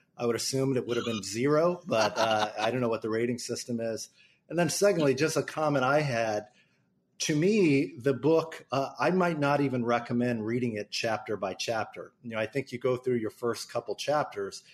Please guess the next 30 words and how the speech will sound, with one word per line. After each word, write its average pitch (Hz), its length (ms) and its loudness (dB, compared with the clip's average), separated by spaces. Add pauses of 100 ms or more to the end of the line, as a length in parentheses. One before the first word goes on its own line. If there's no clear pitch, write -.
(220)
and 139 80 -4
then 139 160 2
you 135 120 2
can 127 180 -2
see 127 320 0
for 120 380 0
Californians, 127 800 -2
you 110 60 -12
know, 107 80 -4
flooding 117 640 -2 (400)
is 120 220 -2
probably 113 540 -4
not 107 320 -4
top 110 280 -4
of 107 140 -10
mind 107 380 -6
for 104 200 -4
us, 95 160 -6
but - 200 -14
you 123 80 -12
can - 120 -12 (120)
look 131 120 -4
at 123 220 -8
wildfires 113 720 0
and 107 100 -6 (160)
other 113 220 -4
pieces - 300 -12
of 101 80 -16
the 107 80 -10
book. 104 320 -6